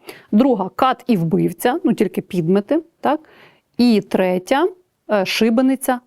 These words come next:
плакала». Отже, тепер зв'язки. Між першою і другою немає сполучника, є двокрапка, так? Це безсполучниковий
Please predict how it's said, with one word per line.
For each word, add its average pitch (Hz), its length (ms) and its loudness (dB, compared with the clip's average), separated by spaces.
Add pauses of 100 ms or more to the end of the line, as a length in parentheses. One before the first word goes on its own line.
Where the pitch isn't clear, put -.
(120)
плакала». 214 640 -2 (840)
Отже, 330 380 2
тепер 226 380 0
зв'язки. 202 540 -4 (160)
Між 254 200 2
першою 359 440 0
і 247 100 -2
другою 190 520 0
немає 233 380 2
сполучника, 240 880 -2 (280)
є 190 240 2
двокрапка, 180 800 -4 (340)
так? 330 280 -2
Це 311 160 2
безсполучниковий 196 1400 -2